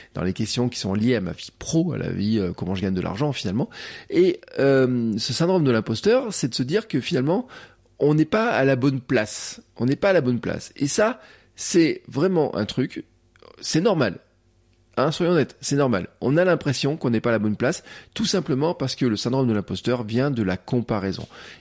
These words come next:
et de fait qu'on débute. Pour moi, le syndrome de l'imposteur, c'est le syndrome du débutant ou le syndrome de la comparaison. Quand on débute la course à pied, on ne sait pas si on est capable de courir un marathon. Et donc, le fait même de s'inscrire à un marathon se dit, bah,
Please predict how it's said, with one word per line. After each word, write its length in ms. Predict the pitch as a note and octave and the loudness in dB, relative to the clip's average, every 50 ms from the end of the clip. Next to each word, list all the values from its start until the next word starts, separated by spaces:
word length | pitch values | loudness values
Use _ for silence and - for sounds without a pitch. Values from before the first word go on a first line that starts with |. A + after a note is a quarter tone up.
| _ - | _ 0
et 260 | C3+ D3+ F3+ F3 G#2+ | 2 2 4 2 0
de 420 | B2 A2+ G#2+ A#2 C3 D3+ D#3 B2+ - | -6 -10 -4 2 4 4 4 4 0
fait 240 | - - - D3+ D#3 | -6 -2 0 0 0
qu'on 180 | - - A2 G#2 | 2 -2 -4 -4
débute. 500 | G2 G#2+ C3 C3+ G#2 - - - - - - _ | 0 0 0 0 0 -4 -12 -14 -14 -18 -16 _
Pour 140 | - D#3 E3 | -2 0 2
moi, 120 | F#3 G#3 | 2 2
le 60 | G3+ | 0
syndrome 220 | - D#3 C3 B2 A#2+ | 0 0 2 2 2
de 40 | G#2+ | 2
l'imposteur, 460 | G2+ F#2+ - A2 G#2+ - G3+ G#3+ - | 0 0 -2 -6 -2 -2 -2 -2 0
c'est 100 | - B2 | -2 -2
le 60 | G2+ | -2
syndrome 320 | - - D#3 D#3 D#3 D#3 | -2 -2 -2 0 0 0
du 80 | C3+ G#2+ | 0 0
débutant 440 | G2+ G2+ F2+ F2+ - C3+ D3 E3+ E3+ | -2 -2 -4 -2 -2 0 0 2 2
ou 120 | C#3 A#2 | 0 0
le 40 | G#2+ | 0
syndrome 420 | G2 - B2+ B2 B2+ D3+ E3+ F3+ - - - - _ _ | 0 -2 -2 0 0 0 0 0 -4 -8 -18 -20 _ _
de 80 | G2+ G#2 | 0 0
la 100 | G#2+ A2 | 0 0
comparaison. 540 | - C#3 B2 A2+ A#2 G2 G2 F#2 - - - - - - - - - - _ _ | 0 -4 -2 -2 -2 -2 -2 -4 -4 -8 -16 -18 -20 -20 -20 -20 -20 -20 _ _
Quand 300 | - B3 C#4+ D#4+ - - | -4 -2 -2 -2 0 0
on 180 | D#3+ C3+ A#2 G2 | 0 0 0 0
débute 520 | F2+ G2 G2+ C3+ F3 D#3+ D3+ C#3+ C3+ - | -2 -4 -2 -2 -2 0 0 -2 -2 -2
la 60 | G2+ | -6
course 260 | - - F2+ - - | -6 -6 -10 -8 -8
à 40 | F2+ - | -8 -6
pied, 340 | - - C3 - C4 - - _ _ _ - _ | -2 -2 -2 -2 -2 -4 -12 _ _ _ -20 _
on 180 | - B2+ D3 D#3+ | -2 0 2 2
ne 160 | D#3 C#3 B2+ A#2 | 2 2 2 0
sait 160 | - - - | 0 -4 -4
pas 220 | - - - A3 | -4 -4 -6 -6
si 140 | - - - | -6 -4 0
on 80 | C3+ B2 | 0 0
est 80 | A2 | 0
capable 280 | - F#2+ F#2 A2 C#3+ C#3 | 0 -2 -2 -2 -2 -2
de 60 | A#2+ | -6
courir 440 | A2+ - - F2 F#2+ F#2+ G2+ - - - | -6 -6 -6 -4 -2 -4 -4 -4 -6 -6
un 80 | - A2+ | -4 -2
marathon. 440 | A#2 G#2+ F2 E2+ D#2+ - - - - - - - - - _ - | -2 -2 -2 -4 -6 -6 -8 -8 -8 -12 -20 -20 -20 -20 _ -4
Et 120 | - E3 | -2 2
donc, 260 | D#3+ G#3 G3+ - - | 2 2 0 0 -4
le 60 | C#3 | -6
fait 240 | A#2 - - A#3 G3 | -4 -2 -2 -2 0
même 240 | D#3+ D3+ E3+ F3+ E3+ | 0 2 0 0 2
de 80 | B2+ A#2+ | 0 -2
s'inscrire 480 | - - E3+ D3+ - - F#3 E3 B2+ | -2 -2 -4 -4 -2 -2 -2 0 0
à 20 | A2+ | 0
un 60 | G2+ | -2
marathon 420 | F#2+ F2+ F#2+ G2 - - D#3+ A#3+ - - - - - - _ _ _ | -2 -2 -4 -4 -2 -2 -4 -4 -4 -12 -20 -20 -20 -20 _ _ _
se 220 | - - - - | -8 -6 0 0
dit, 280 | C#3+ C3 C3+ E3 G3+ A#3 | 0 0 0 -4 -4 -4
bah, 340 | F#3 C#3+ A2+ A2 A2 G#2 | -2 -2 0 0 0 -2